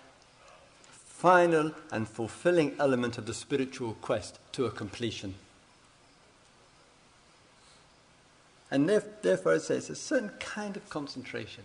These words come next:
a certain kind of interest and, and focus. Why? Because we're willing to go from the known, which is oneself in the world, to that which is unknown. But that which is unknown, in its shift, transforms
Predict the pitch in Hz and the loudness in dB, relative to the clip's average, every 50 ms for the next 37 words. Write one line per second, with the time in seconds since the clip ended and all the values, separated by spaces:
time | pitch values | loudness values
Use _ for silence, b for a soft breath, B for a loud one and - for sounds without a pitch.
0 | - - - - - 240 240 233 202 - - - 208 196 180 147 - B B B | -16 -14 -12 -8 -6 -6 -6 -6 -6 -10 -8 -6 -6 -4 -4 -4 -6 B B B
1 | B - 208 208 196 - - - 139 120 117 - - - 135 135 131 131 127 - | B 2 2 2 2 2 0 0 0 0 -2 -4 -4 -2 0 2 4 2 2 0
2 | - B B B B B - 143 143 139 139 139 - 147 139 131 131 - 107 - | -4 B B B B B -2 0 0 0 0 0 2 2 2 2 0 -2 -6 -6
3 | - - 120 120 127 131 127 B B B - - 117 - 131 110 92 113 110 107 | -4 0 0 2 2 0 -2 B B B -10 -10 -6 -4 -4 -4 -2 -2 -2 -2
4 | 104 113 151 - - 156 120 110 110 110 113 - - - 127 113 143 143 135 120 | 0 4 6 6 6 6 4 0 -2 -4 -6 -8 -8 -6 -2 4 6 6 6 6
5 | - - 110 110 110 110 117 135 151 147 123 107 98 98 92 101 107 - - 107 | 4 0 -2 -2 0 0 0 0 2 2 0 0 -2 -4 -4 -6 -8 -6 -8 -8
6 | 95 95 - B B B B - 110 107 107 107 - - 160 170 165 - 131 117 | -10 -10 -12 B B B B -4 -2 -2 -2 -2 0 2 4 4 2 2 -2 -6
7 | 107 104 104 107 113 110 107 110 110 107 - B B - - 123 110 120 117 104 | -4 -4 -2 0 0 0 0 0 -2 -4 -8 B B -12 -6 -2 -2 0 -2 -2
8 | - 131 127 127 - 117 107 95 - - - - - 139 139 139 135 131 127 127 | -2 -4 -6 -4 -4 -6 -6 -6 -10 -16 -14 -6 -2 0 2 2 2 2 2 0
9 | 123 120 113 107 104 107 110 101 B B B B B - 104 - - - 143 170 | 0 0 0 -2 -4 -4 -6 -8 B B B B B -6 -6 -4 0 0 0 0
10 | 170 170 160 143 - - 123 113 135 - 151 151 151 143 135 131 127 123 123 120 | 0 -2 -6 -6 -4 -4 -4 -4 -2 -2 0 0 2 2 2 2 2 2 2 0
11 | 120 117 - - 233 247 254 - - - - - - 139 127 131 127 - - B | -2 -4 -2 0 2 4 4 4 2 -2 -6 -2 0 2 2 2 0 -6 -14 B
12 | B B B - - 190 208 196 - - - - - 202 196 190 190 180 160 - | B B B -2 2 4 4 4 2 -4 -6 0 2 4 6 6 6 4 2 0